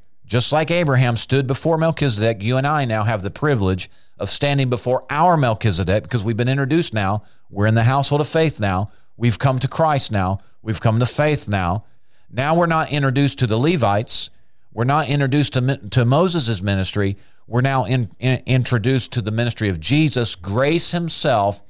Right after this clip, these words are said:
has become our new tutor. Grace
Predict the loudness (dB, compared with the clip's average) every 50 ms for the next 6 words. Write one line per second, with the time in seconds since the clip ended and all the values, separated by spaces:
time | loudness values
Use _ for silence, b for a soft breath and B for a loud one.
0 | -20 -20 -20 -20 -8 -4 -2 -2 0 0 -2 -2 -2 0 0 0 0 0 -2 -4
1 | -4 -2 0 0 0 0 0 0 0 -2 0 0 2 2 2 2 0 -2 -6 -8
2 | -14 -20 -20 -20 -20 -20 -20 -20 -20 -20 -20 -10 -4 0 2 2 2 2 2 0
3 | 0 -2 -4